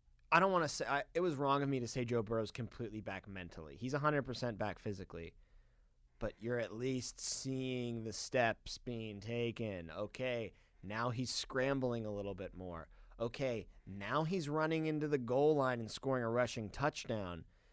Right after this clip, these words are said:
And that is a dangerous place to try to <laughs> score a rushing touchdown, is on that goal line. But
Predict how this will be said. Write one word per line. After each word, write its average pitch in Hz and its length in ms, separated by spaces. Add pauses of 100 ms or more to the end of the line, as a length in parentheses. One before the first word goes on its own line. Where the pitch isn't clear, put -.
(220)
And 107 100
that 160 160
is 151 180
a 117 120
dangerous 123 680
place 120 360
to 107 120
try 104 220
to 104 40
<laughs> - 0
score 131 360
a - 20
rushing 107 380
touchdown, 104 420
is 92 120
on 104 120
that 92 180
goal 113 240
line. 92 200
But 101 180